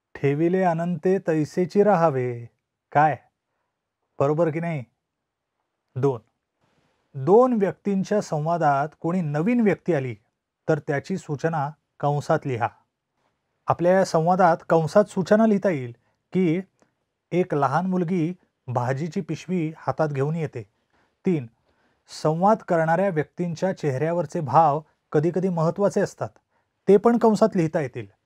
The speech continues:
उदाहरणार्थ, लहान मुलीला टोमॅटो दिसल्यावर आनंद होतो. चार, जर संवाद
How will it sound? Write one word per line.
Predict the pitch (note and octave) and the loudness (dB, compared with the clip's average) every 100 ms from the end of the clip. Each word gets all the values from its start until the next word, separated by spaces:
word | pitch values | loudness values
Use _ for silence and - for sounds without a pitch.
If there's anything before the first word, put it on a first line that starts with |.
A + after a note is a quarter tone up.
| _ - | _ -4
उदाहरणार्थ, | D3+ F3+ F3+ E3 F#3+ D#3 D#3+ _ _ _ _ _ _ - | 0 2 2 2 2 0 -2 _ _ _ _ _ _ -6
लहान | B2+ C3+ E3+ F#3+ | -2 0 -2 -4
मुलीला | D#3+ E3 F#3 C#3 D#3 _ _ _ - | -2 -2 0 -2 -4 _ _ _ -2
टोमॅटो | C#3 D#3 F3 G3+ | -2 -2 -4 -4
दिसल्यावर | D#3+ - D#3 E3+ - | -4 -4 -4 -4 -4
आनंद | C#3+ C#3 D#3 E3+ | -6 -4 -4 -2
होतो. | D3 - A2+ - _ _ _ _ _ - | -2 -4 -10 -14 _ _ _ _ _ 0
चार, | E3+ B2 - _ _ _ _ _ _ _ C#3 | 0 0 -6 _ _ _ _ _ _ _ -4
जर | C#3 A#3+ | 2 4
संवाद | A3+ F#3 F3 G#3+ | 4 0 2 2